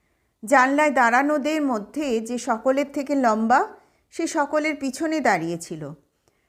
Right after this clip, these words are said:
কারো চোখে পড়েনি কি বিস্ফারিত চোখে সে ওই আলো ভাসা প্রতিমার মুখের দিকে তাকিয়ে দেখছিল।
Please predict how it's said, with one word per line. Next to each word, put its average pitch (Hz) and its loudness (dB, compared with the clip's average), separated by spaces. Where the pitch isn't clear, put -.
কারো 277 4
চোখে 277 -4
পড়েনি 294 -2
কি 320 -4
বিস্ফারিত 302 -4
চোখে 285 -4
সে 285 -6
ওই 277 -2
আলো 226 2
ভাসা 269 -4
প্রতিমার 254 -2
মুখের 233 -4
দিকে 254 -8
তাকিয়ে 214 -6
দেখছিল। 170 -12